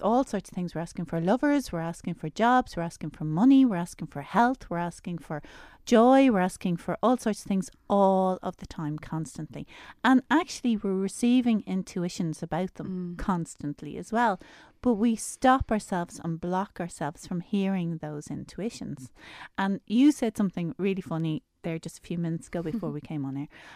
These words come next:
Speaker 1: Um, and you were saying, "How come I'm surrounded by negative people?" Or, "What did you say?" You said something like that. And you were like,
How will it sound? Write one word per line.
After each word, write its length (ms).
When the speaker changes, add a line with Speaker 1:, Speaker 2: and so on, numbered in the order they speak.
Speaker 1:
Um, 360
and 320
you 180
were 80
saying, 380
"How 180
come 240
I'm 100
surrounded 480
by 140
negative 460
people?" 360
Or, 140
"What 240
did 160
you 60
say?" 300
You 140
said 200
something 280
like 100
that. 60
And 80
you 80
were 60
like, 200